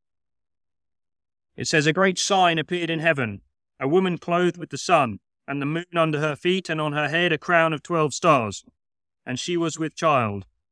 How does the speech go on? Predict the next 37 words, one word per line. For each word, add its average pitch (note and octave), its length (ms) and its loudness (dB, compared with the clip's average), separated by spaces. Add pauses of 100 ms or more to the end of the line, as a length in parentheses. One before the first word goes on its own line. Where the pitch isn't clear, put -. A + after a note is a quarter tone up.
(120)
and - 140 -4
she D#3 120 -8
cried E3+ 360 4
out, D3 280 4
being D#3+ 240 -2
in D#3 120 0
labor D#3 440 0
and C#3+ 120 -6
in C#3+ 120 -4
pain E3+ 380 -4
to C#3+ 120 -8
give C#3+ 160 -4 (160)
birth. A#2 300 -10 (640)
And C3+ 120 -6
then E3+ 140 2
another E3+ 280 2
sign D#3 300 0
appeared E3+ 380 -8
in D#3+ 100 -6
the D3+ 80 -4
heaven, D3 280 -4
and C#3 120 -6
behold, C#3 580 -2 (280)
a C3 80 -6
great F3 320 -2
red E3+ 280 -4
dragon, D3+ 500 -2
having D3 260 -6
seven F#3 400 -6
heads E3+ 300 -4
and D3+ 140 -8
ten F3 260 -6
horns, E3 400 -6
and D3 160 -6
on F3+ 160 -6
his F3 160 -8
heads E3+ 340 -6